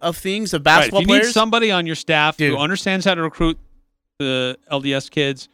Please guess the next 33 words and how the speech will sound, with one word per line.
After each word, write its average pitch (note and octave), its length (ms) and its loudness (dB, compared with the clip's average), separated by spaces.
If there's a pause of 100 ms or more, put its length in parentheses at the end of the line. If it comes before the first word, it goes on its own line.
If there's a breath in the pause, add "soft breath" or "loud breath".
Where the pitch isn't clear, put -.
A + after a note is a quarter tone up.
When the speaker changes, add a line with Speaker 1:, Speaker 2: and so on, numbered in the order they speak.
(220)
Speaker 2:
who B2 80 -6
understands D3+ 920 0
Utah, C#3 460 -2
who B2+ 200 -8
understands D3 680 -2
Utah C#3 380 -2
State C#3+ 400 -4
history, G2 720 -10 (1600)
boy, - 220 -20
I - 40 -20 (120)
can't, C3 200 -8
I B2+ 100 0
can't C3+ 40 2
Speaker 1:
He - 40 2
Speaker 2:
think C#3+ 100 6
of D3 60 6
Speaker 1:
understands D#3+ 320 6
Speaker 2:
anybody E3 220 4
Speaker 1:
the - 40 -6
game D#3+ 180 2
Speaker 2:
better. - 100 4
Speaker 1:
really E3 200 4
well, D3 280 4
at C3+ 40 -4
least D3+ 140 -6
the - 60 -16
college D3+ 300 0
basketball D3 360 0
game D3 160 -4
he D3 40 -4
understands D3 380 -6
really D3+ 140 0
well. D3 200 2